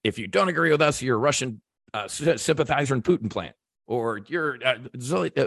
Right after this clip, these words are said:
I don't care. I'm, I'm, I'm here to talk about trading. What I'm here to tell you, ladies and gentlemen,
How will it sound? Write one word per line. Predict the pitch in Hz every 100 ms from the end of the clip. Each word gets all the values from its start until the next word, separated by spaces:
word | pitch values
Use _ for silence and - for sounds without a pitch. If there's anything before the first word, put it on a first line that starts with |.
| -
I | 139
don't | 180 135
care. | 175 196 120 90 _ 123
I'm, | 156 -
I'm, | 156 180
I'm | 139 156
here | 151 143
to |
talk | 117 131 120
about | 92
trading. | - 147 90 - _ _ _
What | 113 170
I'm | 208
here | 190 190
to | 160
tell | 127 190
you, | 156 101
ladies | 92 87 82
and | 87
gentlemen, | 85 80 87 107